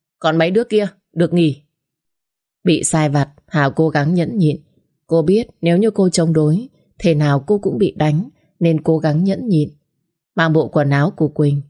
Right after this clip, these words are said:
bước vào trong nhà vệ sinh và ngồi giặt giũ. Năm giờ chiều đến giờ nhận cơm, vừa nhận được phần cơm định mang vào ăn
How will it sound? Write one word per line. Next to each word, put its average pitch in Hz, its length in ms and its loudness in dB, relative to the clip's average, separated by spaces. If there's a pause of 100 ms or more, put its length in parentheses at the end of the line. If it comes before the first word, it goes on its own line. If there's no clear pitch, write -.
(280)
bước 226 220 0
vào 156 160 2
trong 180 240 0
nhà 147 180 2
vệ 143 220 0
sinh 185 300 -2 (240)
và 160 120 0
ngồi 143 260 2
giặt 135 240 -4
giũ. 214 260 -4 (880)
Năm 175 200 2
giờ 151 220 2
chiều 147 260 2
đến 143 200 0
giờ 165 160 0
nhận 147 300 -2
cơm, 170 300 -2 (320)
vừa 165 140 2
nhận 160 240 2
được 147 160 0
phần 151 240 -2
cơm 202 260 0
định 170 220 0
mang 196 160 0
vào 143 200 0
ăn 180 260 -2